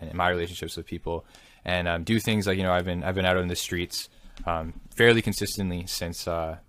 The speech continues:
last, I think, like, um, September, October, you know, trying to get out, like, most weeks to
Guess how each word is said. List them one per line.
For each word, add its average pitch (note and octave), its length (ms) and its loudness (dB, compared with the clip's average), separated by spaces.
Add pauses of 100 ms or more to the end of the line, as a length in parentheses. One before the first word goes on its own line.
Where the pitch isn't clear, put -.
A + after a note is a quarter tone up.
(440)
last, F2+ 300 2
I F2+ 40 -2
think, E2+ 140 -8
like, E2+ 140 -6
um, D#2+ 380 -8
September, F#2+ 380 -2
October, F2 580 0
you F2+ 60 -8
know, E2 240 -6 (420)
trying G2 280 4
to F#2 60 0
get F2+ 120 4
out, E2+ 140 2
like, E2 120 -4
most E2+ 300 -2
weeks E2+ 280 -6
to E2 280 -6